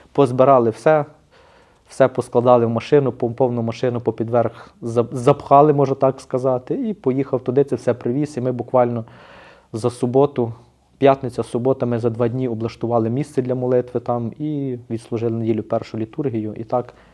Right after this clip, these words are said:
так почалося. Тому воно навіть не можна сказати якісь конкретні кроки, воно просто було так спонтанно, але,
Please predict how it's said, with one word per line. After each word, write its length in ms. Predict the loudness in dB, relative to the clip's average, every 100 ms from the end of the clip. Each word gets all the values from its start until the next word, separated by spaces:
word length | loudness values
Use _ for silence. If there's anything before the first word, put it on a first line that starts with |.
| _
так 200 | 2 2
почалося. 440 | 2 2 4 2 -2
Тому 240 | -2 2
воно 160 | 4 4
навіть 220 | 4 4
не 80 | 2
можна 160 | 0 2
сказати 260 | 0 0
якісь 240 | -2 -4 0
конкретні 500 | -2 2 2 2 0
кроки, 360 | 4 4 2
воно 160 | 0 0
просто 340 | 0 0 0
було 280 | 0 2 2
так 300 | 2 -2 -4 -20 -20 -20
спонтанно, 840 | -10 2 2 6 4 4 0 -6
але, 360 | -4 0 0 0